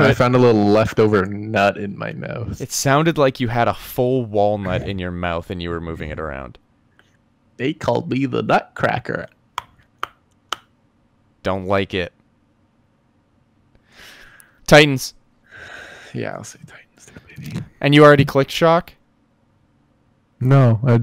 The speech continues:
Speaker 1: I joked about that.
Speaker 2: Oh, well, it is Shock, though. Shock
Speaker 1: Yeah, I
Speaker 2: versus
Speaker 1: think it's
Speaker 2: Excelsior,
Speaker 1: Shock.
Speaker 2: it's, I think it's Shock.
Speaker 1: What about Flower, though?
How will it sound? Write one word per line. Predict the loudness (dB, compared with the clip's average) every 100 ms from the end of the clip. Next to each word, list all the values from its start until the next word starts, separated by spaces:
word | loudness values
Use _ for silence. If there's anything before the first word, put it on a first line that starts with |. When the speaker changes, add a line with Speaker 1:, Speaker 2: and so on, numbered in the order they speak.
| 0
Speaker 1:
I | 0
joked | 4 2 2
about | 0 0
that. | -2 -2 2
Speaker 2:
Oh, | 6 6
well, | 4 2 4 2
it | 0
is | -4
Shock, | -4 -6 -6 -8
though. | -14 -14 -20 -20 _ -8
Shock | 2 4 6
Speaker 1:
Yeah, |
I | 6
Speaker 2:
versus | 4 2
Speaker 1:
think |
it's | 0
Speaker 2:
Excelsior, | 0 0 0 -2
Speaker 1:
Shock. | -2
Speaker 2:
it's, | -6 -8
I | -6
think | -6 -12
it's | -12
Shock. | -12 -14 -16 -20 _ _ _ _ _ _ _ -4
Speaker 1:
What | -2
about | -2 -4
Flower, | -10 -4 -2 0 -2 -4
though? | -8